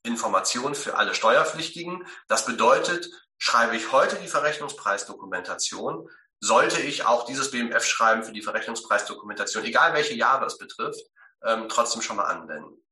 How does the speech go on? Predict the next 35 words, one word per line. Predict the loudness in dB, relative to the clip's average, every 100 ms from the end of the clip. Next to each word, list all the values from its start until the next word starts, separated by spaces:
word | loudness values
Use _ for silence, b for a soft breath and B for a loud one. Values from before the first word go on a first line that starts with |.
| B B B B B
Ähm, | 0 0
das | 2 2 4
Zweite | 4 4 2
ist, | -2 -2 0
was | 0
man | 0 -2
wissen | -2 -2
muss, | -4 -6
und | -8 -6
ich |
versuche, | -4 -4 -4 -8
die | -10 -8
Themen | -4 -4 0
eigentlich | 0 -2 -4
immer | -2 0
von | 0 -4
oben | -4 0
nach | 0 0
unten | -6 -8
runterzubrechen. | -8 -6 -4 -6 -6 -4 -4 -4
Im | -2
Allgemeinen, | 2 2 2 2 2 2 -2 -10 B B _
ähm, | -2 -2 0
kann | 2
man | 2 4
sagen, | 4 6 4 -2 -8 _ _ _ _ _
die | -16 -10
Finanzverwaltung | -4 0 2 2 4 4 4 -2 0
hat | 0 0 -6
mit | -8 -10
dem | -8
B | -4
M | -2
F-Schreiben | -2 0 2 4 4 2
auf | 2 2 2 -2